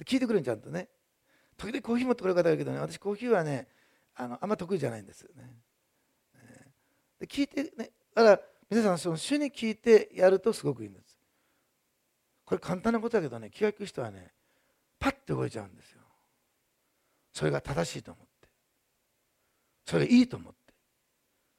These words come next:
て。で、うまくいったらもうそれでいいと思ってるんですけど、日本人は特に危ない。「ありがとう」って言って言うけど、実は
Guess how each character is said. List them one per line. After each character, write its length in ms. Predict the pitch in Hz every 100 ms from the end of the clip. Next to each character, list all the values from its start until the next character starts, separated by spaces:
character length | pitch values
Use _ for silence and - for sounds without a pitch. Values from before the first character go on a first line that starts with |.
| _ -
て。 120 | 247
で、 120 | - -
う 80 |
ま 140 | 269 302
く 80 | 226
い 40 |
っ 40 |
た 180 | 214 226
ら 60 | 190
も 80 | 190
う 20 |
そ 120 | 220
れ 60 | 233
で 80 |
い 40 | 269
い 40 |
と 80 | 208
思 100 | 165
っ 20 |
て 80 | -
る 60 | 143
ん 40 |
で 60 | 113
す 60 |
け 80 | 135
ど、 220 | 135 104 - _
日 80 | 170
本 160 | 247 262
人 100 | 240
は 60 |
特 160 | 180 214
に 180 | 151 151
危 80 | 170
な 160 | 143
い。 100 | 101 _ _ _ _
「あ 80 | -
り 80 | 208
が 120 | 240
と 80 | 202
う」 40 |
っ 20 | 175
て 140 | 147
言 120 | - 170
っ 40 |
て 40 | 190
言 80 |
う 20 | 180
け 100 | 151
ど、 120 | 147
実 260 | 143 151
は 240 | 226 147